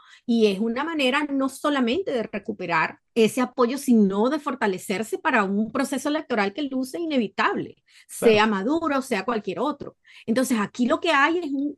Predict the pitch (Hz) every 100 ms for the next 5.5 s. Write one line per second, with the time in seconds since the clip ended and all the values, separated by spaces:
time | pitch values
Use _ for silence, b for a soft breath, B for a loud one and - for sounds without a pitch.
0 | _ 285 330 311 - 208 214 269 - b
1 | b 214 226 233 285 277 - - 277 302
2 | 302 233 202 202 262 294 277 220 226 254
3 | 262 254 247 247 269 - 254 247 233 226
4 | 214 214 330 359 320 214 226 208 - -
5 | 214 226 269 262